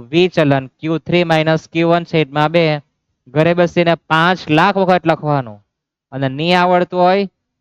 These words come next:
તો પંખે દોરડું બાંધવાનું અને પગમાં દોરડું બાંધવાનું, માથે ગળામાં નહીં. દોરડું ક્યાં બાંધવાનું? પગમાં.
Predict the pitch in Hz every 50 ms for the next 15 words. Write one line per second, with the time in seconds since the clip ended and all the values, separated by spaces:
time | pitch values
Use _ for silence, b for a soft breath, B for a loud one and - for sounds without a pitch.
0 | _ 151 156 156 160 165 170 156 180 175 170 165 165 170 185 175 170 165 160 160
1 | 160 180 196 196 196 185 160 143 131 135 131 _ _ _ _ _ 135 143 160 165
2 | 156 _ 160 151 135 147 170 175 170 165 160 156 170 175 160 160 151 147 143 139
3 | 131 123 120 110 107 113 127 143 156 - - 170 170 165 160 135 139 147 151 156
4 | 165 165 165 165 160 175 180 170 160 135 120 120 _ _ _ _ _ _ 139 156
5 | 165 170 - 180 180 180 180 185 180 175 175 180 180 175 175 175 175 170 _ _
6 | _ - 151 151 135 151 175 180 196 202